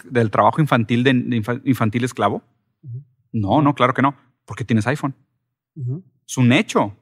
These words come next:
Speaker 1: que hay niños involucrados en el proceso de creación de un iPhone. Si no eres a favor de, de eso, ¿por qué tienes un iPhone? No deberías de tenerlo.
Speaker 2: Ujú.
Speaker 1: ¿Sabes? O sea, el mismo ad homen-, ad hominem hipócrita de que supuestamente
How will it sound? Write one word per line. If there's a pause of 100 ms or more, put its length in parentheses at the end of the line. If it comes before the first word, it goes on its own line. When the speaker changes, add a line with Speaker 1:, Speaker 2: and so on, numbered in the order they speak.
(120)
Speaker 1:
que
hay
niños
involucrados
en
el
proceso
de
creación
de
un
iPhone. (180)
Si
no
eres
a
favor
de,
de
eso,
¿por
qué
tienes
un
iPhone?
No
deberías
de
tenerlo. (200)
Speaker 2:
Ujú. (120)
Speaker 1:
¿Sabes?
O
sea, (180)
el
mismo
ad
homen-, (160)
ad
hominem
hipócrita
de
que
supuestamente